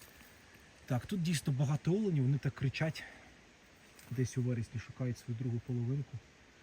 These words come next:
Не м-, не змогли ми записати цю, поки що з цих криків, але, можливо, подивимося, будуть. Так, ну що,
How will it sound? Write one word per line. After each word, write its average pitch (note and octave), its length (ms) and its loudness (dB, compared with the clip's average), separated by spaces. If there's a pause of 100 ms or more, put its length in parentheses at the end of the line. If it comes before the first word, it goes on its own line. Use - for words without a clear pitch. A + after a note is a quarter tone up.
(720)
Не C#3 180 4
м-, D3+ 180 4
не D#3 160 6
змогли D3 360 6
ми C3+ 120 6
записати C3 560 0
цю, - 240 -4 (100)
поки - 240 0
що C3+ 160 -2
з A2+ 60 0
цих - 380 -2 (220)
криків, D3 420 2
але, A#2+ 140 2
можливо, B2+ 440 0 (960)
подивимося, B2 680 0
будуть. A#2+ 520 -6 (1400)
Так, B2 560 2 (600)
ну E3 140 2
що, A#2 280 0